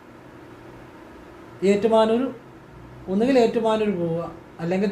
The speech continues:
തുകലശ്ശേരി മഹാദേവനെ പോയി കാണുക. കൈലാസം തന്നെ, കൈലാസം തന്നെ. അത്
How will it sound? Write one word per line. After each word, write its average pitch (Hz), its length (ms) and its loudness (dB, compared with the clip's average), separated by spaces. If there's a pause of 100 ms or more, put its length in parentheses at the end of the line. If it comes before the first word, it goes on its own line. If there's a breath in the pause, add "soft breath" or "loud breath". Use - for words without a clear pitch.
തുകലശ്ശേരി 196 560 2
മഹാദേവനെ 175 460 0 (100)
പോയി 165 200 -2
കാണുക. 143 280 -4 (1000)
കൈലാസം 180 540 2
തന്നെ, 147 240 -4 (1800)
കൈലാസം 254 500 4
തന്നെ. 247 220 4 (3500)
അത് 156 160 -2